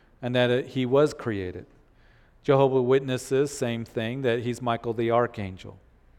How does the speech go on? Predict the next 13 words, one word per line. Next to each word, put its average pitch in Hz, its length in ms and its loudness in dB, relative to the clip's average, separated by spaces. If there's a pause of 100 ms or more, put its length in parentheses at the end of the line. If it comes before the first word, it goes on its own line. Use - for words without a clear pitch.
(500)
And 147 180 4
they 151 100 8
will 143 140 2
turn 190 340 -2
to 165 120 0
a 143 60 4
verse 127 360 2
like 117 220 2
that 127 160 4
and 135 100 -8
they'll 123 100 -2
say, 123 280 0
"See, 175 400 4